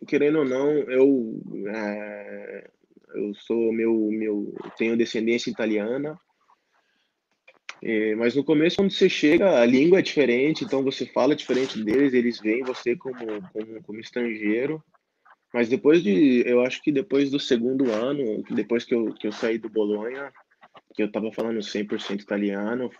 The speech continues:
fluentemente, eles já me veem como, como italiano mesmo. Que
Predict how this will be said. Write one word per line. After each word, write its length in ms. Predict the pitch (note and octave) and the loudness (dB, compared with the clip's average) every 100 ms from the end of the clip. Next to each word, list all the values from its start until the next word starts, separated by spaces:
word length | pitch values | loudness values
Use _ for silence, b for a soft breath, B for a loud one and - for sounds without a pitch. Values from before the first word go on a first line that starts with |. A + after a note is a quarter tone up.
| _ | _
fluentemente, 880 | A#2 G#2+ G#2+ G#2+ - A2 G#2+ A#2 D3+ | -2 0 0 -4 -6 -4 -2 -2 -2
eles 220 | C3+ C3 | 0 0
já 240 | B2+ B2 B2+ | 0 -2 -2
me 140 | B2 | -2
veem 280 | G#2+ A#2 A#2+ | -2 -4 -4
como, 800 | - A#2+ B2+ C3 A2+ G#2+ G#2 G#2 | -6 -6 -2 -2 0 -4 -6 -10
como 260 | - A2+ A#2 | -8 -4 -2
italiano 580 | A#2 A2+ G#2 G#2 G#2+ G#2+ | -2 -2 -4 -6 -6 -8
mesmo. 380 | G#2+ A2 C3 D#3 _ _ _ _ _ _ _ - - _ _ _ _ | -6 -6 -10 -18 _ _ _ _ _ _ _ -20 -20 _ _ _ _
Que 480 | _ G#2 G2+ G2 | _ -4 -2 -4